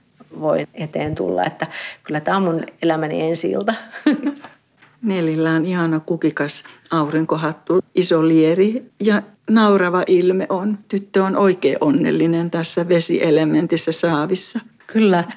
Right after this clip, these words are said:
Speaker 1: Nelli on aika sellainen temperamenttinen ja iloinen ja vitsikäs ja hyvällä huumorintajulla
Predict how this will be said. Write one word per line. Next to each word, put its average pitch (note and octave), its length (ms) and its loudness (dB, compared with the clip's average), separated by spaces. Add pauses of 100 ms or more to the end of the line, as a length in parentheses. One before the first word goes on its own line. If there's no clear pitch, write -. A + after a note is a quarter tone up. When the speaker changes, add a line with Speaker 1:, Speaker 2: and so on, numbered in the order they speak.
Speaker 1:
Nelli A#3 240 4
on G3 80 4
aika G3+ 180 2
sellainen F#3+ 220 2
temperamenttinen D3+ 1040 0
ja D#2 180 0 (440)
iloinen D3 520 -2
ja E3 160 -2 (360)
vitsikäs D#3+ 540 -6
ja D#3 240 -2 (120)
hyvällä F3 260 2
huumorintajulla F#3+ 800 0